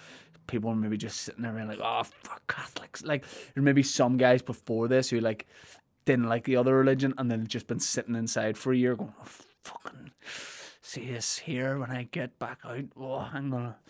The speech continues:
oh. <laughs> So I, I don't know, but one thing I do know is I just announced the show.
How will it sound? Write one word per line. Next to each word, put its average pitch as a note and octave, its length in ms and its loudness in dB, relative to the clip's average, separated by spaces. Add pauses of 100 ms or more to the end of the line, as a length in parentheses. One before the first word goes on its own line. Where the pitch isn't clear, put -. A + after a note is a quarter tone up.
(680)
oh. B2+ 960 -2 (160)
<laughs> G3+ 360 6
So F3 220 8
I, D#3 220 10 (680)
I B2+ 120 6
don't C#3 140 8
know, A2+ 160 2
but A#2 300 2 (1900)
one D#3 240 6
thing E3 140 8
I C#3 100 8
do C3 260 6
know F#3 180 10
is G3 240 6 (720)
I B2+ 80 0
just C3+ 240 2
announced B2+ 440 4
the C3+ 80 2
show. B2+ 520 6